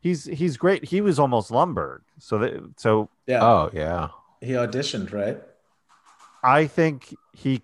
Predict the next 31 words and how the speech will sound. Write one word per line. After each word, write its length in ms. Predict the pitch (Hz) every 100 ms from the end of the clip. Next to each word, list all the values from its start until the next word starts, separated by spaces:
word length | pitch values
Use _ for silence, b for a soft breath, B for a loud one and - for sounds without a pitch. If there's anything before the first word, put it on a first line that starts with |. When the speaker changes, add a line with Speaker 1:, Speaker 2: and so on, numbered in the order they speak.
| _
Speaker 1:
probably 420 | - 123 120 135
could 160 | 117 131
have 120 | 117
also 340 | 107 110 - 120
pulled 320 | - 127 120
that 180 | 127 110
role 260 | 131 127
off 280 | 127 127 -
too. 280 | - 127 151
I'm 180 | 104 98
glad 300 | 101 101 101
it 20 |
went 320 | 107 104 107
to 100 | -
Gary 320 | 95 110 104 104
Cole, 320 | - 104 123
but 160 | 107
I'm, 160 | 98 92 b b b -
I'm 100 | 107
glad 220 | 120 110
they 80 | 110
found 340 | - 107 101
something 380 | - 107 - 95
else 260 | 90 101
for 180 | - 110
him 180 | 107 113
to 60 | 104
do 180 | 107
here. 260 | 98 95 113
He's 200 | 123 127
great. 360 | 127 107 127